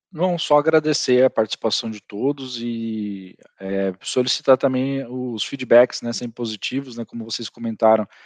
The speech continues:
é, no mês passado, né, da live, de, da necessidade de ter um, um, uma informação mais visual, né, pra auxiliar. Se tiverem outros feedbacks, deixa nos comentários aí.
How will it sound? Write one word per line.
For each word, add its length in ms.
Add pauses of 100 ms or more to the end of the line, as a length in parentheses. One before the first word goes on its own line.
(500)
é, 420
no 120
mês 200
passado, 600
né, 260
da 200
live, 420
de, 240
da 140
necessidade 800
de 180
ter 280
um, 100
um, 1120
uma 120
informação 480
mais 220
visual, 540
né, 120
pra 320
auxiliar. 540
Se 100
tiverem 320
outros 280
feedbacks, 500
deixa 200
nos 120
comentários 680
aí. 260